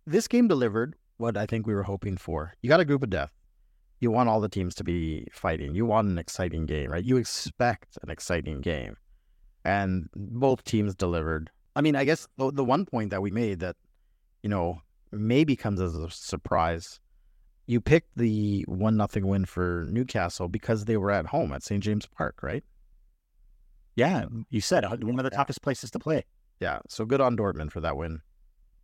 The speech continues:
Speaker 2: Yeah. So the next game, um, now I'm gonna go kinda relish in this one we-, for, um, not because of anything about Milan, but P S G won three nothing over Milan. I'm only saying this because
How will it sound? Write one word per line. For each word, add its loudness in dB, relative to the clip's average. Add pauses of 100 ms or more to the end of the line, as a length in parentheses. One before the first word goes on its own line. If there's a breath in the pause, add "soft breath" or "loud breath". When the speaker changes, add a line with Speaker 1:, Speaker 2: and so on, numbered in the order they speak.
(140)
Speaker 2:
Yeah. -4 (480)
So -2
the 4
next 0
game, 0
um, 0
now 2
I'm 2
gonna 2
go -4
kinda -2
relish -2
in -2
this -4
one -2
we-, -2
for, -4
um, 2
not 4
because -2
of -4
anything 0
about -2
Milan, -2
but -2 (360)
P 2
S 0
G 0
won 2
three 0
nothing -2
over 0
Milan. -2 (680)
I'm 6
only 4
saying -2
this -4
because -2